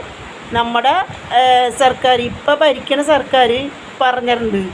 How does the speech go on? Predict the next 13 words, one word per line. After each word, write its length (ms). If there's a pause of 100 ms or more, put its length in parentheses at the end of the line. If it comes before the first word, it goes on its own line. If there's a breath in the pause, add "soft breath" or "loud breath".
(460)
അതിനു 400
വേണ്ടി 460 (120)
ആരും 800 (180)
ബലം 300
പിടിക്കണ്ട. 420 (520)
ഒരാളെ, 560
ഒരാളെയും 720
ഒരു 180
വീട്ടിൽ 400
നിന്ന് 160
ഇറക്കി 280
വിടാൻ 280
പോണില്ല. 440